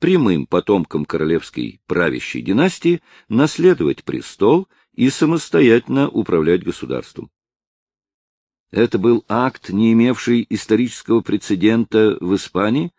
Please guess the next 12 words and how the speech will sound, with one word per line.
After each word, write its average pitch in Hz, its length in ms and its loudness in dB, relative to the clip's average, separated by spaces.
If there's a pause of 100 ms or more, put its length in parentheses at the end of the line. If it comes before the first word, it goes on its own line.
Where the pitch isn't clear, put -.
(300)
где, 107 400 4
в 101 60 4
отличие 110 480 0
от 98 140 -2
Англии, 120 420 0
престол 107 520 0
наследовался 98 800 0
всегда 95 580 -2 (160)
только 147 520 0
по 147 160 -6
мужской 98 520 -4
линии. 78 420 -6